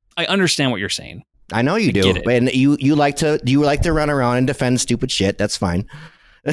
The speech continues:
Speaker 1: Well, no, I'm not defending stupid shit. I'm, like, making sure that what we're saying is accurate because it needs to be accurate, right? So
Speaker 2: What
Speaker 1: I'm not
Speaker 2: you're,
Speaker 1: gonna
Speaker 2: what
Speaker 1: go
Speaker 2: you're
Speaker 1: around
Speaker 2: saying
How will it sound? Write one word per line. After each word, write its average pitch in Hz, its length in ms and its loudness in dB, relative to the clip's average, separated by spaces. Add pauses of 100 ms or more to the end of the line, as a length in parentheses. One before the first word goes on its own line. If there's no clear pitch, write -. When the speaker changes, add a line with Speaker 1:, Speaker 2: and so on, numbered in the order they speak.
(140)
Speaker 1:
Well, 180 120 0
no, 101 220 -2
I'm 120 120 0
not 131 280 -4
defending 117 360 -2
stupid 110 360 -4
shit. 110 340 -2
I'm, 110 220 -2
like, 98 320 -4
making 127 380 -2
sure 127 180 -2
that 104 180 -4 (300)
what 120 240 -4
we're 117 100 0
saying 113 440 0
is 101 380 -4
accurate 92 540 -8
because 95 540 -4 (180)
it 120 140 -8
needs 110 220 -2
to - 80 -6
be 95 260 -8
accurate, 92 460 -8 (340)
right? 104 280 -2
So 139 200 2
Speaker 2:
What - 80 0
Speaker 1:
I'm - 80 4
not - 60 4
Speaker 2:
you're, - 80 2
Speaker 1:
gonna - 120 2
Speaker 2:
what - 60 2
Speaker 1:
go - 80 2
Speaker 2:
you're - 80 4
Speaker 1:
around - 140 2
Speaker 2:
saying 180 180 0